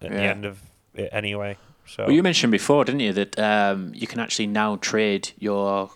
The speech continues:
Speaker 2: compensatory, uh, draft
Speaker 1: Yeah.
Speaker 2: picks?
Speaker 1: That's correct.
Speaker 2: Um, so th-, I think there's gonna be a lot of, a lot of activity in this draft this year, 'cause a lot of teams will be wanting to mo-,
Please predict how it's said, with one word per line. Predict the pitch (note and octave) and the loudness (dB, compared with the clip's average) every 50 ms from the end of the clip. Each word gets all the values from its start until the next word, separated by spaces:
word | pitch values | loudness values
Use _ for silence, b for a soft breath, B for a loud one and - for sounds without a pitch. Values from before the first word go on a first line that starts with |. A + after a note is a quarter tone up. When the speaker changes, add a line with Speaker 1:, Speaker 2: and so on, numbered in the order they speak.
| _ - | _ -10
Speaker 2:
compensatory, | - A2+ G2 - - - - - A#2 A#2 A2+ G#2 A#2 A2+ - - _ _ _ _ _ _ - - | -10 -8 -8 -8 -6 -4 0 2 2 2 2 2 -2 -2 -2 -6 _ _ _ _ _ _ -8 -4
uh, | A2 A2 A2 A2 A2+ A2 G#2+ G#2+ - _ - A#2 | -2 0 0 0 0 -2 -4 -6 -10 _ -10 -4
draft | A#2 A#2+ A2+ | -2 0 2
Speaker 1:
Yeah. | A2+ A2+ G#2 G2 | 4 4 4 4
Speaker 2:
picks? | - - - - - _ _ _ _ _ _ _ _ _ _ _ _ _ _ _ _ _ _ _ | 2 -2 -10 -12 -14 _ _ _ _ _ _ _ _ _ _ _ _ _ _ _ _ _ _ _
Speaker 1:
That's | - G2 G2+ F2+ - | -8 -8 -6 -6 -4
correct. | - - G#2 G2+ G#2+ | -4 -2 0 2 2
Speaker 2:
Um, | G#2+ G#2+ G#2 G2+ G#2 G#2 G2+ G2+ G2 G2 G2 - G2+ | 4 4 4 4 2 2 0 -4 -8 -10 -10 -8 -6
so | - - - - B2 A#2 A#2 A2+ A2 G#2+ G#2+ G#2 - - - - - - - - - - - | -4 -2 0 2 4 4 6 6 6 4 4 2 0 -2 -8 -18 -20 -20 -20 -20 -20 -12 -6
th-, | - B2 B2+ - | -4 -4 -2 -2
I | - C3 D3 | -2 -2 -2
think | - - A2 | 0 -2 -2
there's | A2+ - | -2 -2
gonna | C3 A2+ | -2 -2
be | G2+ | -2
a | G2 | -2
lot | G2+ G#2 G#2 A2 - | -2 -2 -4 -6 -6
of, | G#2+ - | -8 -8
a | C3 - | -8 -4
lot | - A2 A2 A#2 B2+ A#2+ A2 | -2 0 2 2 2 0 0
of | A2+ G2+ | -2 -2
activity | F#2+ - - - G#2+ G#2 G#2 - G2+ | -4 -2 -2 -4 -4 -4 -4 -6 -6
in | F2+ F#2 F#2 | -6 -6 -4
this | F#2 F2+ - | -4 -4 -4
draft | - G#2 G2+ - - | -4 -4 -4 -4 -6
this | G2+ F#2 - G#2+ | -6 -6 -4 -6
year, | G#2 G#2 - _ b b b b b b b b b b b b b b b _ | -6 -10 -12 _ b b b b b b b b b b b b b b b _
'cause | - G#2 F#2+ | -4 -2 0
a | A#2 - F#2 | 0 2 2
lot | G2+ G#2+ A2+ G2+ | 4 4 4 2
of | G2+ | 2
teams | - A#2 A2 G#2 G2+ | 0 -2 -2 0 0
will | F#2 | 0
be | G2+ | 0
wanting | G2+ G#2 - - | 0 0 -2 -4
to | F#2+ | -4
mo-, | G2+ A2 A2 | -4 -2 -2